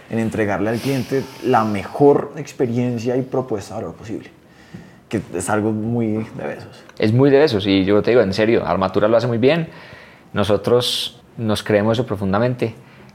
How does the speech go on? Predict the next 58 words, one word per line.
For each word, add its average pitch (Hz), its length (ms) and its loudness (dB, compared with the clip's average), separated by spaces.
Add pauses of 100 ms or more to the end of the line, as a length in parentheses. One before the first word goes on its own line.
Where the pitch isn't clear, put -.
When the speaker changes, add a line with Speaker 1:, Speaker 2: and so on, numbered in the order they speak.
Speaker 2:
Creo 120 160 2
que 127 60 2
podemos 110 220 -2
mejorar 95 220 2
en 101 60 -2
eso. - 180 -6 (640)
Y 107 80 0
le 101 160 2
met-, 98 220 0
y 98 100 -2
yo, 98 240 2 (520)
o 113 80 -2
sea, 107 140 2
lo 98 160 0
creo 117 200 2
profundamente 110 540 0
y 110 40 -2
lo 101 40 2
estamos 101 300 -2
empujando 92 400 -4
muchísimo 104 480 -4
porque, 92 420 -4 (1160)
porque 110 220 -2
es, 104 80 2
es 110 120 2
difícil 151 280 4
de 107 80 0
hacer, 123 160 0
eso 101 120 -2
no 110 80 0
es 120 60 -4
fácil 110 220 -2
de - 80 -6
hacer. - 180 -6 (240)
Y 104 80 -2
a 92 40 2
veces 104 220 -2
hay 110 100 2
como, 101 340 -2
Speaker 1:
No. 73 120 -8
Speaker 2:
es, - 200 -4
es - 120 -6
jodido 123 300 4
porque 120 220 -6
a 98 40 2
veces 110 180 -2
salen 117 280 0
muchas 110 240 -4
prioridades 95 460 2
y - 20 -4
uno 107 80 -2
las 101 140 -4
tiene - 160 -8
que 113 80 0
igual 104 180 4
balancear 90 500 0
con 107 160 -4
eso. 98 280 -4